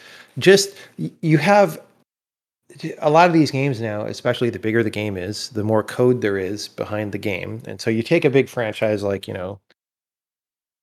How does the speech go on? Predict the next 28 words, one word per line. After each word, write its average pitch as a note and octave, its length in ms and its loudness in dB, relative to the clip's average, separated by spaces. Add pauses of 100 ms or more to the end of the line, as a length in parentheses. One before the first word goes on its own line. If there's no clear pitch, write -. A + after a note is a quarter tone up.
(400)
Battlefield A#2 840 2
or G#2 100 4
Assassin's G#2+ 540 -4
Creed G#2 380 -4
or F#2+ 160 -4 (160)
something, G2+ 540 -8 (140)
and A2+ 340 -4 (1700)
I F#3+ 140 4
don't A3 160 6
actually D#3 440 4
know C#3+ 340 4
the B2 140 -2
numbers A#2 400 -2
for A2+ 160 -8
those G#2+ 180 -2
games G#2+ 300 -10
lately, B2+ 300 -6
but, E3+ 240 -4
you F#3+ 100 -6
know, F3 280 0 (420)
there's D3+ 200 0
ten F3 340 2
to D#3 60 4
forty C#3+ 440 2
million B2+ 580 0
lines A2 340 -2
of - 120 -12
code G2 440 -2